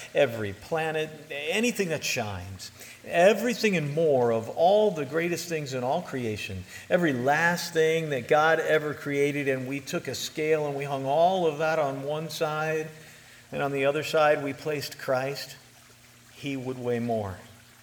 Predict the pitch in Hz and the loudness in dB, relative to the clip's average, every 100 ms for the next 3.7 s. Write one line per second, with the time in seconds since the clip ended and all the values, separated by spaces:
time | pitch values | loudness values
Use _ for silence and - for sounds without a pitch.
0 | - - - - - - - - - - | -20 -20 -20 -20 -20 -20 -20 -20 -20 -8
1 | 143 160 151 120 107 98 95 95 107 - | -2 2 2 0 -4 -4 -4 -6 -8 -12
2 | - - - - - 120 113 123 123 127 | -20 -20 -20 -20 -8 -6 -4 -2 2 2
3 | 123 117 110 90 - - | 2 0 -2 -4 -8 -18